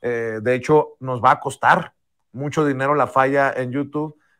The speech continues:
Apenas nuestro equipo de producción está subiendo los primeros cortes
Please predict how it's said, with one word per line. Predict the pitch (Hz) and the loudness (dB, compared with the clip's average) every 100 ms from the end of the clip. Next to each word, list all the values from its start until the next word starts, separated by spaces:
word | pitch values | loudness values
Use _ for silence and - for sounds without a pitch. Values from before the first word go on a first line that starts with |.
| _ | _
Apenas | 123 - 196 247 240 202 170 127 | -6 -4 -2 -2 -2 -4 -6 -6
nuestro | 151 143 143 | -10 -8 -8
equipo | 135 160 175 | -8 -4 -2
de | 156 | -2
producción | 135 131 160 | -2 -4 -6
está | 165 170 | -6 -6
subiendo | 156 160 165 165 | -4 -4 -2 -2
los | 143 | -4
primeros | - 135 151 165 - | -6 -6 -4 -4 -4
cortes | 156 156 - 170 - | -6 -4 -4 -8 -8